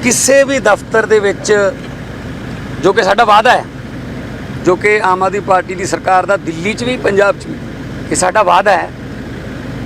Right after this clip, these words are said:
ਸਾਡੀ ਗਾਰੰਟੀ ਹੈ ਇਹ, ਕਿ ਅਸੀਂ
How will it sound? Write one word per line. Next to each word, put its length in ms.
ਸਾਡੀ 260
ਗਾਰੰਟੀ 440
ਹੈ 60
ਇਹ, 200
ਕਿ 120
ਅਸੀਂ 240